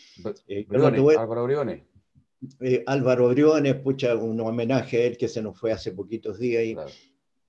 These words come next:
Speaker 2: oye, eh, y así, pa-, eh, en la época mía no, no, no logré yo, eh, salir al exterior y especialmente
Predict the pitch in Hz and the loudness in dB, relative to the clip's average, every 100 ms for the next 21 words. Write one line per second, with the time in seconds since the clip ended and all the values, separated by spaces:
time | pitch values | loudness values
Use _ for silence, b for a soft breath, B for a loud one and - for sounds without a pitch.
0 | _ - 120 127 - 120 113 113 110 - | _ -6 0 0 0 2 2 2 2 -2
1 | 113 117 - 196 139 127 123 120 123 117 | -2 -2 0 -2 0 -2 -4 -4 -2 -2
2 | 117 110 120 139 143 156 139 143 151 143 | -2 -4 -2 -2 -2 -2 -2 -2 -4 -4
3 | 139 135 127 120 110 101 101 104 110 - | -6 -4 -4 -6 -8 -10 -12 -16 -16 -16
4 | 113 120 113 113 120 165 165 151 156 143 | -12 -8 -6 -6 -4 -4 -2 -4 -4 -4
5 | 139 127 117 113 107 - 113 135 127 123 | -4 -6 -4 -6 -6 -10 -10 -8 -8 -8
6 | 113 110 123 143 151 143 123 - 127 135 | -10 -12 -10 -10 -10 -12 -16 -14 -12 -10
7 | 139 139 139 | -10 -10 -12